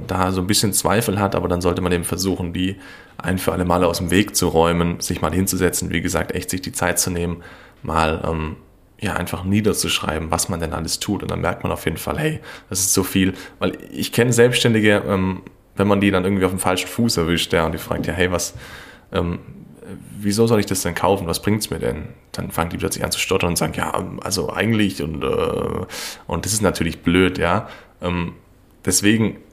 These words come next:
man muss schon klar kommunizieren können, das ist wieder ein anderes Thema, aber, ähm, welche Benefits, ähm, man denn mitbringt, ja, oder sein Produkt. Aber es hilft auf jeden Fall, sich das mal wirklich selbst bewusst zu machen,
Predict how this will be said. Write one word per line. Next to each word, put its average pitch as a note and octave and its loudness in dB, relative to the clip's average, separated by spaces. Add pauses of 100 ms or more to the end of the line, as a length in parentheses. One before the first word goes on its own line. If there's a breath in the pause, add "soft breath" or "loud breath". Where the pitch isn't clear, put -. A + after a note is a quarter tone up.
(760)
man F#2 0
muss B2+ 6
schon F#2 4
klar A#2+ 0
kommunizieren F#2+ 2
können, F2 0
das F2+ -4
ist G2 -4
wieder E2+ -4
ein F#2 -6
anderes G2 -2
Thema, F2+ 2
aber, F2+ 2 (380 loud breath)
ähm, E2 -2
welche F#2 2
Benefits, G#2 2
ähm, E2+ -2
man F2 -2
denn E2+ 2
mitbringt, A#2+ 0
ja, F2 -4
oder F2 -2
sein E2 -2
Produkt. G2 -2 (360 loud breath)
Aber F2+ 2
es - -2
hilft A#2 2
auf F2+ 0
jeden G2 2
Fall, F2+ -4
sich F#2 -2
das F#2 -2
mal F2 0
wirklich G2+ 0
selbst - -2
bewusst A#2 2
zu - 2
machen, F#2 -2